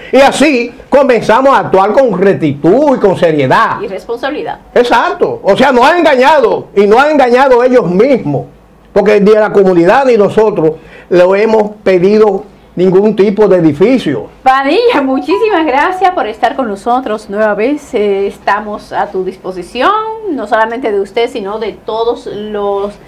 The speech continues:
Speaker 2: que dirigen, eh, nuestra comunidad aquí, que le importa a la comunidad dominicana, que son los voceros de la comunidad dominicana, eh, así como usted. Así que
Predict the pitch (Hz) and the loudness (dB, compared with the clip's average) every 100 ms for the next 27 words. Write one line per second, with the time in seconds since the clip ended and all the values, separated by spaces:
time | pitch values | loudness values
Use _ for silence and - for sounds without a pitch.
0 | - - - - - 233 226 247 269 269 | -20 -20 -20 -18 -4 -2 -2 -4 -4 -4
1 | 226 220 220 - 220 214 208 196 214 226 | -6 -8 -12 -8 -4 0 0 -2 -6 -6
2 | 190 190 202 190 202 196 - 226 269 269 | -4 -4 -6 -4 -2 -2 -6 -10 -10 -6
3 | 226 233 220 - 269 294 330 - 254 233 | -6 -6 -10 -4 0 0 0 -2 -2 -2
4 | 226 202 202 202 214 196 190 190 175 214 | -2 -6 -6 -2 -2 -2 -8 -12 -6 -2
5 | 226 240 240 240 214 226 240 254 208 202 | -2 -4 -10 -12 -14 -8 -8 -6 -8 -10
6 | - 233 269 269 226 226 214 214 208 208 | -6 -4 -2 -2 -4 -6 -10 -6 -4 -4
7 | 196 190 190 202 208 214 220 - - - | -6 -10 -4 -4 -4 -6 -8 -12 -20 -20
8 | - - 220 240 233 220 - 226 226 208 | -20 -10 -2 0 0 -6 -8 -6 -6 -6
9 | 196 - - - - 196 - 226 247 226 | -10 -14 -16 -18 -12 -10 -10 -6 -4 -4
10 | 226 | -6